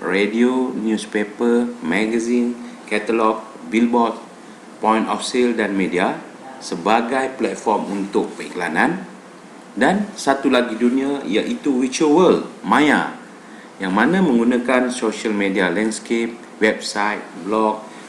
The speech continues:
email, forum, mobile apps dan Android sebagai platform periklanan. Gabungan dua dunia ini menjadi satu new gateway kepada ads solution.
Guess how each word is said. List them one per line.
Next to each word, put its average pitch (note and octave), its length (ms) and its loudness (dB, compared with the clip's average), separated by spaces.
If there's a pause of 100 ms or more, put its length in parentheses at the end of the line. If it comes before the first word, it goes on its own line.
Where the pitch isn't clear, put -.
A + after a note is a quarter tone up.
email, G#2+ 480 2
forum, A2 800 0
mobile G#2+ 480 -2
apps G2 400 -8
dan F#2+ 240 -6
Android G2+ 400 -4 (400)
sebagai A#2 480 0
platform F#2 480 -4
periklanan. E2+ 560 -4 (800)
Gabungan G3 480 6
dua D#3 160 8
dunia A#2+ 320 6
ini A2 400 4 (400)
menjadi B2 480 0
satu A#2 480 -4
new B2+ 400 2
gateway G2+ 720 -2 (120)
kepada G#2+ 480 0 (560)
ads A#2+ 320 -2 (720)
solution. F#2 560 -4